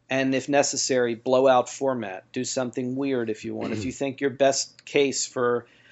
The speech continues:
Speaker 1: saying something insightful about a story is to write it as if it's internal memos from the B B C, do it. If you're writing a play,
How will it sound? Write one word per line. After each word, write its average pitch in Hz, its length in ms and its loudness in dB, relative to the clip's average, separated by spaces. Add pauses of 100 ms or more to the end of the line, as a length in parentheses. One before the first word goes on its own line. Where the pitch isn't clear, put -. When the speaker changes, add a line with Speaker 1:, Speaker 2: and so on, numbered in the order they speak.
(140)
Speaker 1:
saying 143 520 2
something 131 640 -2
insightful 131 760 0
about 120 240 0
a 110 40 -4
story 131 520 -2
is 113 140 -6
to 127 100 -8
write 127 240 0
it 123 120 -4
as 120 140 -6
if 123 200 -4
it's - 380 -6
internal 131 460 -4
memos 123 460 -2
from 120 140 -8
the 120 60 -8
B 127 200 -4
B 120 140 -6
C, 123 320 -4
do 123 280 2
it. 101 160 -6
If 120 240 -6
you're 127 140 -4
writing 123 320 0
a 120 40 -4
play, 120 640 0